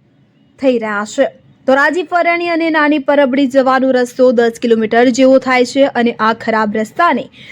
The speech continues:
સમયસર પહોંચી શકાતું નથી. સમયનો ફેરફાર થાય છે અને જવાબદાર તંત્રને અનેક વખત રજૂઆત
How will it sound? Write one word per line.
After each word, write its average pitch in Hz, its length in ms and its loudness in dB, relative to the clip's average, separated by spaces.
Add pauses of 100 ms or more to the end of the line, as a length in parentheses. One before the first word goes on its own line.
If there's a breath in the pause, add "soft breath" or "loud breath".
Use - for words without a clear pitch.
(140 loud breath)
સમયસર 381 580 0
પહોંચી 302 520 2
શકાતું 247 580 -4
નથી. 208 320 -2 (380 loud breath)
સમયનો 339 640 0 (300 soft breath)
ફેરફાર 339 480 2
થાય 320 280 -2
છે 311 140 -8
અને 302 140 0
જવાબદાર 277 480 -2
તંત્રને 254 500 -2
અનેક 247 220 -2
વખત 233 260 -6
રજૂઆત 240 440 0